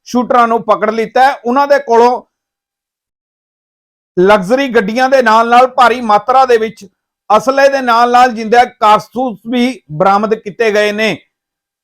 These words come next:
ਐਸ ਐਸ ਪੀ ਮੋਹਾਲੀ ਨੇ ਕਿਹਾ ਕਿ ਬਹੁਤ ਜਲਦ ਹੀ ਜਿਹੜੇ ਰਹਿੰਦੇ ਸ਼ੂਟਰ ਨੇ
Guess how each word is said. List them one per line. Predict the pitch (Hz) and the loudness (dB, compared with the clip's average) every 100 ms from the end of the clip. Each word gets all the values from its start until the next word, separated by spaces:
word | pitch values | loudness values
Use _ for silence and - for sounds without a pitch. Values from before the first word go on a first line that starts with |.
| _ - | _ -6
ਐਸ | 180 262 | -2 -2
ਐਸ | 220 | -4
ਪੀ | 240 | -4
ਮੋਹਾਲੀ | 294 240 220 240 | -2 2 2 0
ਨੇ | 277 | 0
ਕਿਹਾ | 277 240 240 | -2 2 0
ਕਿ | 240 277 | 0 -2
ਬਹੁਤ | 247 208 220 262 | -2 0 2 2
ਜਲਦ | 196 226 233 | 2 2 2
ਹੀ | 262 | -2
ਜਿਹੜੇ | 269 240 277 | 0 2 2
ਰਹਿੰਦੇ | 220 220 285 | 2 0 -2
ਸ਼ੂਟਰ | - 233 247 | -2 -6 -4
ਨੇ | 240 254 | -2 -2